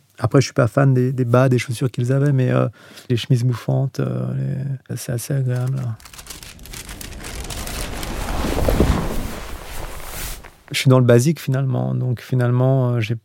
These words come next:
j'ai rien, euh, si je perdais toute ma garde-robe aujourd'hui, je saurais où aller pour le, le, le faire refaire. J'ai ré-, enfin résolu le problème du manteau très récemment grâce à,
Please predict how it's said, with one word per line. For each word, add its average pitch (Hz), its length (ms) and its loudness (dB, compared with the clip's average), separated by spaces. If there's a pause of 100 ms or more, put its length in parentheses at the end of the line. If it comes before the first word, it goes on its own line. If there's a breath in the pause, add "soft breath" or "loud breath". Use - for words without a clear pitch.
j'ai 127 160 -2
rien, 127 280 2
euh, 60 800 0 (1300 loud breath)
si - 300 -2
je - 100 2
perdais 127 260 4
toute - 120 -6
ma 127 140 4
garde-robe 120 380 4
aujourd'hui, 117 340 2
je 120 120 2
saurais 117 300 2
où 117 140 4
aller 117 160 2
pour 117 120 -8
le, 120 200 -4
le, 120 140 -4
le 120 120 -4
faire 113 220 -2
refaire. 131 340 0 (720 soft breath)
J'ai 113 240 2
ré-, 123 240 6
enfin 139 260 4
résolu 123 280 6
le 131 60 2
problème 123 400 0
du 117 120 0
manteau 120 320 2
très - 180 -2
récemment 123 460 0
grâce 117 340 -4
à, 113 400 -4